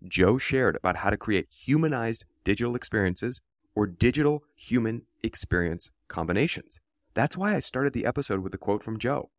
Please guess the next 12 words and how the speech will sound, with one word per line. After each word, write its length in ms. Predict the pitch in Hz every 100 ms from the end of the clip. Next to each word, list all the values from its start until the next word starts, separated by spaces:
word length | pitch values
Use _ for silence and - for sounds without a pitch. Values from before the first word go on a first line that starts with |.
| _ _
It 100 | 120
was 140 | 117 113
not 220 | 120 185
just 200 | 139 -
an 80 | 101
excuse 380 | 95 - 113 -
to 100 | 87
show 260 | - 101
off 140 | 101 -
my 140 | 90
editing 320 | 104 143 98
skills. 340 | - - -